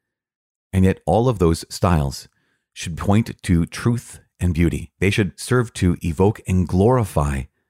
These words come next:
the God of creation. And if a church has sacred art that does not do that, <laughs> it says in paragraph twenty-five oh three, it says, "For this reason, bishops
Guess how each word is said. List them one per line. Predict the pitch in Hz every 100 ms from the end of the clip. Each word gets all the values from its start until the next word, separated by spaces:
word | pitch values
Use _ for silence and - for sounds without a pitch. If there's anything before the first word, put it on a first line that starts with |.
| _ _ _ _ _ _
the | -
God | 87 90 92
of |
creation. | - 85 82 78 65 - - _ _ _ _ _ _ _ -
And | 95
if | 90
a |
church | 92 170 156 - -
has | 90 87 - _ _ _ _ _
sacred | - 107 82
art | 80 113 _ - 90 76
that | 82 80
does | 92 85
not | 113 135
do | 87
that, | 67 - -
<laughs> |
it | - 104
says | 104 85
in | 76
paragraph | 90 82 85
twenty-five | 92 92 90 85
oh | 87
three, | 117 85 -
it | -
says, | - 98 95 - - -
"For | 85
this | 95
reason, | 131 110 90
bishops | 82 76 104 - -